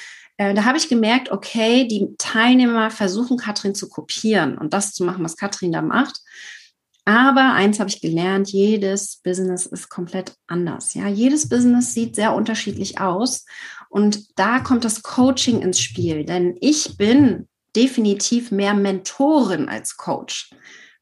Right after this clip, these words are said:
Das heißt, ich nehme dich mit und finde den Weg, ich gebe dir den Weg vor, der f-, zu dir passt. Beim Coaching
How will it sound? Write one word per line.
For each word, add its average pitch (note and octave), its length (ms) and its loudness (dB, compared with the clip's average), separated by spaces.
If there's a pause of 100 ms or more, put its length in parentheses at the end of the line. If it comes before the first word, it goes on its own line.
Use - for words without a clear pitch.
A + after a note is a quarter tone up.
(260)
Das - 280 -4
heißt, D4 500 2 (380)
ich B3 240 0
nehme A#3+ 240 6
dich A3 240 -2
mit B3+ 240 0
und G#3 160 -2
finde C#4 580 4
den G#3+ 280 0
Weg, A#3+ 200 0
ich - 140 -10
gebe A#3+ 300 2
dir A3 200 0
den G#3 260 0
Weg G#3 240 -2
vor, B3 520 2
der G3+ 200 0
f-, - 200 -8
zu A#3 220 -4
dir G#3+ 220 0
passt. - 540 -8 (600)
Beim G#3 200 -2
Coaching B3+ 800 0